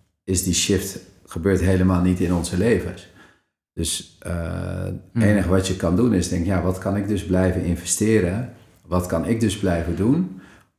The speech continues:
Speaker 1: om ervoor te zorgen dat het, dat het beschikbaar wordt?" Want mensen komen niet in beweging. Dat is over het algemeen om, om twee redenen. Eén, ze zijn te bang om het aan te gaan.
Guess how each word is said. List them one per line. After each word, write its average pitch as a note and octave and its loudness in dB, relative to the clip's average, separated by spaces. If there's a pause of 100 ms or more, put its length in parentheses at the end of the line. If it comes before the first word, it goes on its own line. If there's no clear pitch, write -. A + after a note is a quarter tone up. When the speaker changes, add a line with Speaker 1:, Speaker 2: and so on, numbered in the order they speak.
Speaker 1:
om A2+ 2
ervoor G2+ 0
te F#2+ -4
zorgen G#2+ 0
dat G2 0
het, - -4 (180)
dat F2+ -4
het E2 -6
beschikbaar E2+ -2
wordt?" - -16 (200)
Want E2+ -8 (100)
mensen G#2 2
komen G2+ 2
niet B2 2
in G2 -2
beweging. B2 0 (360)
Dat - -6
is - -4
over F#2 2
het D#2+ -2
algemeen G2 2
om, F2+ 0
om F2+ -4
twee G2+ 2
redenen. G#2+ 0
Eén, G2 2
ze - -4
zijn E2+ -4
te F#2 -4
bang F#2 2
om F2 -2
het E2+ -6
aan G2 -4
te G2 -2
gaan. A#2 -4